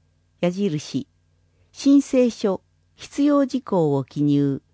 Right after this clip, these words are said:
必要書類の準備。運転免許証などの写し。通帳などの写し。コピーしたものを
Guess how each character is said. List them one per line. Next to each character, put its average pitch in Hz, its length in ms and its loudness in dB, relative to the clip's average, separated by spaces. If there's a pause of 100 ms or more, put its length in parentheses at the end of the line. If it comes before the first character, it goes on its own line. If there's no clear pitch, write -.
(540)
必 - 300 -4
要 294 240 2
書 277 200 0
類 185 220 0
の 139 140 0
準 165 300 -2
備。 131 180 -4 (680)
運 285 180 4
転 269 280 0
免 254 300 0
許 247 180 -4
証 135 500 -2 (120)
な 208 120 0
ど 165 140 0
の 123 300 -4
写 139 240 -8
し。 135 300 -6 (580)
通 277 260 -2
帳 240 520 0
な 226 140 0
ど 165 140 0
の 127 320 -6
写 160 240 -8
し。 - 300 -10 (920)
コ 294 160 -4
ピ 208 260 -4
ー - 20 -8
し - 120 -14
た 170 140 -4
も 160 140 -2
の 151 140 -2
を 123 220 -4